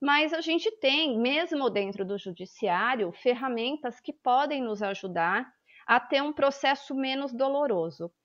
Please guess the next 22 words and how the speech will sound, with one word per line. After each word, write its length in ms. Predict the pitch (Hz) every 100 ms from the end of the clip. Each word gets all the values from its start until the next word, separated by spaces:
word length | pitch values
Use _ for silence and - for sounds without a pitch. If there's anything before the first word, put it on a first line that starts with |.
| _ -
E 120 | 277
aí 260 | 330 330 330
é 80 | 302
o 80 | 302
papel 480 | 202 294 277 262
da 120 | 262 262
mediação 800 | 254 233 233 233 - 233 247
que 100 | 269
eu 60 | 262
vou 140 | 240
pedir 280 | 240 233 233
pra 160 | 240 233
doutora 400 | 220 220 208 208
Cíntia, 440 | - 208 214 226
que 120 | 220
é 80 | 208
especialista 840 | 208 - 208 208 202 196 208 - 208
aqui, 360 | - 208 214 - _ _
explicar 500 | - 262 269 247 214
pra 140 | 220 220
todos 380 | 226 208 208
nós. 240 | - -